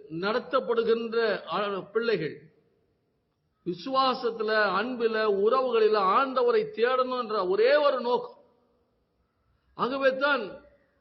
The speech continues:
அவர் கட்டளைகளை மனு மக்களுக்கு கொடுக்கிறார். ஆண்டவருடைய சட்ட திட்டங்கள், கற்பனைகள், விசுவாசத்துல எப்படி நிக்கணும்,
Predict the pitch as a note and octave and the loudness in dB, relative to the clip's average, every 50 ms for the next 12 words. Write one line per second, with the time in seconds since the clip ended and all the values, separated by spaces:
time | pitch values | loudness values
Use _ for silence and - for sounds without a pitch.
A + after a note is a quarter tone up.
0 | _ _ - - G3 A#3 C4+ C4 B3+ A3 F#3 - - - - - A#3 A#3 A#3 - | _ _ -6 -2 0 2 4 4 4 2 0 -4 -10 -8 -2 -2 -2 0 0 2
1 | D4+ D#4+ D#4 D4 C#4 A#3 A#3+ A#3+ A#3 A3 G3+ E3 D3+ - - - - _ _ - | 2 4 6 6 4 4 4 4 4 4 2 0 -4 -8 -16 -20 -20 _ _ -12
2 | D#3+ E3+ G3+ B3 C#4+ C#4+ C4 A#3+ - - A3+ A3 G#3 G#3+ G#3 F3+ - E3+ F3 E3 | -4 -2 0 0 0 0 -2 -2 -2 0 0 0 0 0 -2 -6 -4 -2 -2 -2
3 | D#3+ - - C3 - - - _ _ _ _ _ _ _ _ _ _ _ _ _ | -2 -4 -6 -16 -18 -20 -20 _ _ _ _ _ _ _ _ _ _ _ _ _
4 | _ _ _ _ _ _ _ _ _ _ _ _ _ _ _ _ _ _ _ _ | _ _ _ _ _ _ _ _ _ _ _ _ _ _ _ _ _ _ _ _
5 | _ _ _ _ _ _ _ _ _ - C#3+ F#3+ B3 C4 C4 B3+ A#3 G#3 G#3+ G3+ | _ _ _ _ _ _ _ _ _ -4 0 0 0 2 2 2 4 4 4 4
6 | F#3 E3+ - - - - - _ _ _ _ _ _ _ _ _ _ _ _ _ | 4 2 0 -6 -10 -14 -18 _ _ _ _ _ _ _ _ _ _ _ _ _
7 | - - G#3+ A3+ A3 - C#4 C4 B3 G#3+ C#4 B3+ - - E4 C#4 A3+ - - - | -8 -4 -4 -4 0 2 2 2 2 2 -2 -4 -4 -4 -4 -4 -6 -8 -16 -20
8 | - _ _ _ _ _ _ _ _ _ _ _ - - G#3+ G#3+ G#3+ - D4 D4 | -20 _ _ _ _ _ _ _ _ _ _ _ -4 -2 -2 -2 0 0 0 2
9 | C4 A3 E3 D3 B2+ - - - _ _ _ _ _ _ _ _ _ _ _ _ | 2 0 -2 -6 -10 -14 -16 -20 _ _ _ _ _ _ _ _ _ _ _ _
10 | _ _ _ _ _ _ _ _ _ _ _ _ _ _ _ _ _ _ _ _ | _ _ _ _ _ _ _ _ _ _ _ _ _ _ _ _ _ _ _ _
11 | _ _ _ _ _ - - A3 - - D4+ D#4 D4 C#4+ C#4+ C4+ C4+ - - A#3+ | _ _ _ _ _ -8 -8 -6 -2 0 2 4 4 2 2 0 -2 -4 -2 0
12 | A#3 A3+ - - B3 A3+ G#3+ A3 - - B3 A3+ F3+ - - - | 0 0 -2 -4 -6 -6 -6 -6 -6 -4 -6 -6 -6 -8 -16 -20